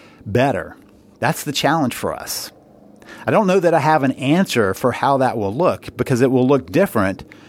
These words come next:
for each of us. What's meaningful for you, what's important for you is different than what's meaningful, important to me. But the point is that there's something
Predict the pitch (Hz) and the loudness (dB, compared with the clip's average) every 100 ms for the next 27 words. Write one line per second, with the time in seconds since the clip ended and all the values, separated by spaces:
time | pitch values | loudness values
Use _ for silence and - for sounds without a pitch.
0 | - - - - - - - 135 165 - | -20 -20 -20 -20 -20 -12 0 2 2 2
1 | 180 82 131 - - - - - - - | 0 -2 -6 -6 -6 -6 -12 -20 -20 -20
2 | - - - _ - - 104 139 - 120 | -20 -20 -20 _ -18 -4 0 0 2 2
3 | 113 135 170 170 143 135 110 104 139 123 | 4 4 2 2 0 2 0 0 0 -2
4 | 80 82 - - - - 120 127 123 147 | -4 -8 -16 -20 -20 -10 -2 0 2 2
5 | 139 120 - 98 131 147 104 90 131 131 | 2 0 -4 -2 0 0 0 0 0 0
6 | 113 113 110 - 107 117 117 - 104 95 | -2 -2 -2 0 2 2 2 -2 -6 -6
7 | - 107 95 - 98 151 131 - - _ | -4 -4 -4 -4 -2 0 -2 -6 -20 _
8 | - - - - _ _ _ _ _ _ | -20 -20 -20 -20 _ _ _ _ _ _
9 | _ - 131 - 131 - 208 214 113 - | _ -18 -10 -8 -8 -4 0 2 2 -2
10 | - - - _ - 117 101 95 104 - | -14 -18 -20 _ -10 -4 -2 -2 -4 -2
11 | 240 131 - - 147 139 - 135 131 | 0 0 -2 0 0 0 2 2 2